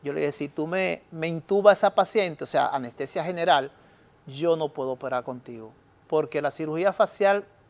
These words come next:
pr-, promedio, una cirugía facial de rejuvenecimiento facial total, toma un total de, de cuatro horas y media a cinco horas la cirugía, porque se hace con mucho cuidado y atendiendo finos detalles."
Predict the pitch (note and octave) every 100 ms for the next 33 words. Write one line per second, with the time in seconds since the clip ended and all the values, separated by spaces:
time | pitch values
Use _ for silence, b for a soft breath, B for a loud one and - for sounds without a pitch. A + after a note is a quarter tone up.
0 | _ _ - D#3+ _ - F3 G3+ E3+ C3+
1 | D3 E3 F3+ G#3 G3+ G#3+ - E3+ G3 F3
2 | D#3 D3+ D3+ D3 D3+ D3+ D3+ D3 E3+ F3+
3 | F3 E3 - F3+ F#3 - D3 D#3 b b
4 | b b _ F3+ G3 G#3 G3+ G#3 G#3 F#3+
5 | G3+ F#3+ F#3+ F#3+ F3+ F3 D#3+ D3+ - _
6 | _ D#3 - D#3+ D#3 D#3 E3 E3+ F3 F3+
7 | F3+ E3 D#3 - - D3+ C#3+ D3 C#3 B2
8 | A#2 _ _ _ _ _ C#3+ - D3+ C3
9 | E3 C3 - b b - D#3+ F3 A3+ A#3
10 | B3+ A3 G3 G3+ G#3+ E3+ E3 E3 D#3+ D3
11 | D3 C#3 D3+ D#3+ D3+ - E3 D#3 - C3
12 | - - - -